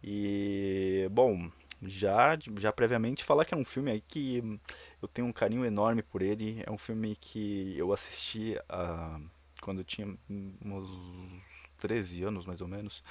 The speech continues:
E desde então eu cresci com esse filme ali no, no meu repertório. É um filme que cada vez que eu assisto eu só me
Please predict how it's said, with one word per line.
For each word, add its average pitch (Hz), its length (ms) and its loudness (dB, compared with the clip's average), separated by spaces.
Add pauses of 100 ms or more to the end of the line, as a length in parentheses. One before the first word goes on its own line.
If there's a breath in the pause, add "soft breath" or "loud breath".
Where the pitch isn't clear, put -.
(460 loud breath)
E 104 200 -4
desde 117 220 4
então 120 300 4
eu 143 80 4
cresci 120 380 -2
com 127 100 -2
esse 113 160 -2
filme 110 340 0
ali 104 180 0
no, 101 500 0
no 95 80 -4
meu 98 80 0
repertório. 104 840 4 (2000 loud breath)
É 117 60 -2
um 131 80 0
filme 127 280 -4
que - 240 -10
cada 143 320 2
vez 117 240 -2
que - 100 -14
eu 95 60 4
assisto - 500 -4
eu 101 160 2
só 107 320 2
me 113 360 -2